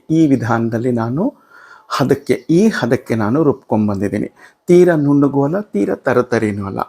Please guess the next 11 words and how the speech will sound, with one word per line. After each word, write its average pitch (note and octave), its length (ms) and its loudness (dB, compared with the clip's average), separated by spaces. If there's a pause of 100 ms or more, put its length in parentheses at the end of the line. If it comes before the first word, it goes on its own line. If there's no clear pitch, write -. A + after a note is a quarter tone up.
(280)
ಆ - 20 2 (120)
ರೀತಿ B2 240 -2 (140)
ನಾವು C3 200 0 (480)
ರುಬ್ಕೊಂಡ್ರೆ B2 560 -2 (380)
ಸಾಕು. - 380 -4 (800)
ಈಗ F3+ 100 2 (160)
ಸ್ಟವ್ D#3 360 2 (140)
ಮೇಲೆ D#3+ 220 4 (140)
ಮತ್ತೆ - 420 -2 (220)
ಅದೇ C3 160 2 (140)
ಬಾಣಲೆ A#2+ 300 0